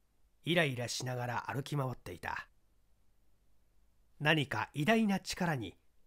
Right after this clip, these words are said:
骨のベシベシ折れるほど固く抱擁されたら、きっと落ち着くに違いないと思った言葉の先に、ふと「陽子」が浮かんだ。「そうだ、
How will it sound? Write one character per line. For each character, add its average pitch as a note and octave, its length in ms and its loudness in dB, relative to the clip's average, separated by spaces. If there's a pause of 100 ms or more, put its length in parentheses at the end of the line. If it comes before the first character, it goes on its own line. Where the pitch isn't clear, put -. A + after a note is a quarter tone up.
(320)
骨 A3+ 260 4
の A#3 200 6
ベ B3+ 160 2
シ - 120 -2
ベ G#3+ 100 2
シ E3+ 220 0
折 F3 160 2
れ A#3 40 8
る F#3 100 6
ほ C3+ 100 -2
ど A2 160 -6
固 E3+ 260 -2
く E3+ 200 -2
抱 E3+ 240 -2
擁 D#3+ 160 0
さ - 120 -6
れ C3+ 100 -4
た B2 100 -6
ら、 - 180 -10 (880)
き - 160 -12
っ - 20 -20 (200)
と F#3 220 2
落 D3 220 0
ち - 80 -2
着 - 60 -8
く F#3+ 140 0
に E3+ 80 2
違 D#3+ 420 0
い - 20 0
な D3 120 0
い G2 200 -10 (680)
と A#3 180 4
思 G3+ 140 2
っ - 120 -6
た - 240 -8
言 G3 220 -2
葉 G3 80 2
の F3 80 0
先 D3 240 -6
に、 A#2+ 300 -6
ふ - 180 -14
と G3+ 260 -2 (1300)
「陽 A3+ 280 6
子」 - 360 -12 (1200)
が D3 260 -2
浮 G#2+ 80 -10
か B2 140 -6
ん G2+ 100 -8
だ。 F#2+ 240 -6 (1800)
「そ - 280 4
う - 60 6
だ、 - 220 -2